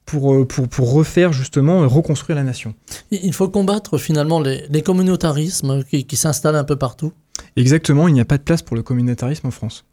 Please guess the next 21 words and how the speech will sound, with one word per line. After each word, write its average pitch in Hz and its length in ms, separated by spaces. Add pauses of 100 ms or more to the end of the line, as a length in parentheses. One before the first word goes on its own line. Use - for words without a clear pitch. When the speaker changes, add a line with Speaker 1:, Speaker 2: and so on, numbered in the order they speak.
(540)
Speaker 2:
Euh, 170 340
sur 214 460
la 190 80
sécurité, 143 520
on 135 140
a 143 80
eu, 143 120
euh, 127 280
nombre 147 320
de 135 100
faits 139 200
divers, 127 460
euh, - 20
ces 131 160
temps 139 160
derniers. 151 400 (340)
Euh, 147 560
là 175 140
aussi, 170 380
il 147 120
faut, 165 260